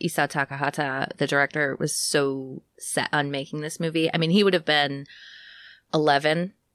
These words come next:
when this movie is taking place, 'cause he was nineteen thirty-four, I, I think. Um, and when he read the short story, he became very adamant, like, "I need to do this movie. I need to make this movie."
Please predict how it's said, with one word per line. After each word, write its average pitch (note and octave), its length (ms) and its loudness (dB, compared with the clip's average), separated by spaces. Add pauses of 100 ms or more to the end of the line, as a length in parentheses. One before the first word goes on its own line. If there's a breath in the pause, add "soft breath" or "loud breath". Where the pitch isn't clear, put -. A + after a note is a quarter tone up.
(220)
when D#3 680 2
this D#3+ 300 2
movie D#3 220 0
is D#3+ 100 -10
taking E3 260 -4
place, D3+ 460 -2
'cause D#3 160 -6
he D3 60 -8
was - 160 -10 (340)
nineteen D3+ 340 -4
thirty-four, C#3+ 1500 -4
I, F3 120 -2
I E3 80 -2
think. G#3 380 0 (1160)
Um, C3 400 -4 (420)
and D3+ 460 0
when D#3 140 -2
he A3+ 340 0
read D3 380 2 (160)
the C#3 180 0
short - 240 -4
story, D#3+ 380 4
he D#3+ 120 -2
became C#3 320 -6
very C3+ 300 -2
adamant, C3+ 380 -8
like, - 240 -12
"I C3 100 -2
need B2+ 180 -2
to - 80 -16
do G#2+ 120 -10
this - 240 -10
movie. - 260 -8
I C#3+ 80 -4
need C3 200 -4
to - 100 -12
make C3+ 220 -4
this - 200 -6
movie." C#3 320 -6